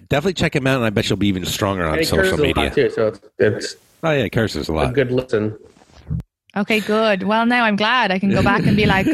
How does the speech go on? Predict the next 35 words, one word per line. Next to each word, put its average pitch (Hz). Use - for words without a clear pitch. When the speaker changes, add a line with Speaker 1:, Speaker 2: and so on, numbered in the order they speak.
Speaker 1:
<laughs> -
Speaker 3:
"I 240
know 247
who 214
Gary 185
Vee 262
is." 190
<laughs> 220
Speaker 1:
Katie, 139
thank 139
you 151
so, 123
so 120
much 110
for 110
taking 107
time 104
out 101
of 107
your 104
night 104
to 90
chill 104
with 113
us. 120
Uh, 104
Speaker 3:
Thank 285
you. 190
Speaker 1:
I 120
think 160
you're, 127
like, 113
new. 127
Uh, 123
well, 127